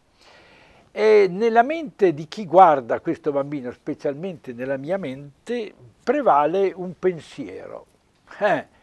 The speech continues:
un pensiero. La vita, la vita continua. Se si ragiona tecnicamente si dice è la prosecuzione della specie,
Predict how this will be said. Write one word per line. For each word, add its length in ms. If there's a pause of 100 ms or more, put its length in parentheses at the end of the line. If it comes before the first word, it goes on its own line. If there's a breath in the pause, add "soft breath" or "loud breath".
(440 soft breath)
un 260
pensiero. 760 (540)
La 180
vita, 560 (680)
la 200
vita 380
continua. 680 (1160 loud breath)
Se 240
si 180
ragiona 520
tecnicamente 1120
si 240
dice 720
è 600
la 200
prosecuzione 1300 (260)
della 320
specie, 580